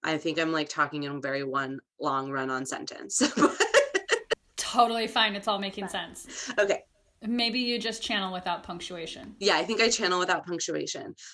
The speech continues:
Speaker 1: But, like, I think what I've done in the past and what I see people do a lot is, like, they're like, "I need to cleanse because this is what I feel." And so they go, like, green juice and all the things, but then they're still working their schedule just as hard.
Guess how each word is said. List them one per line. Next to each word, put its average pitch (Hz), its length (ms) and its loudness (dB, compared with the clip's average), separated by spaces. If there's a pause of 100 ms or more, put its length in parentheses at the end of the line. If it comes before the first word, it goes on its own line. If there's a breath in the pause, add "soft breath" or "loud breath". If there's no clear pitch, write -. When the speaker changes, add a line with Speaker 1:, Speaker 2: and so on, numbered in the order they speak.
Speaker 1:
But, 190 100 0
like, 190 200 4 (100)
I 175 100 2
think 196 320 2 (260)
what 175 300 2
I've 143 280 4
done 180 240 2
in 175 80 0
the 180 80 -4
past 170 380 0
and 151 140 -4
what 151 120 -2
I 139 180 -2
see 147 640 -2
people 147 340 -4
do 143 280 -4
a 147 60 -6
lot 143 380 2
is, 147 120 -8
like, 139 160 -6
they're 147 120 0
like, 135 160 -4 (160)
"I 156 120 0
need 156 240 0
to 160 100 -4
cleanse 147 440 -2
because 147 320 -6
this 139 160 -6
is 143 120 -8
what 139 120 -6
I 131 120 -6
feel." 208 260 2 (440 loud breath)
And 160 120 -2
so 156 160 -2
they 147 160 -2
go, 143 500 -2
like, 127 240 -2 (540 loud breath)
green 165 360 2
juice 151 360 2
and 147 140 0
all 151 160 2
the 147 80 -4
things, 175 540 -4 (200 soft breath)
but 170 120 -2
then 165 120 0
they're 160 120 0
still 165 580 2
working 160 320 -2
their 156 120 -4
schedule 147 540 -2
just 139 340 -2
as 156 140 0
hard. 135 540 -4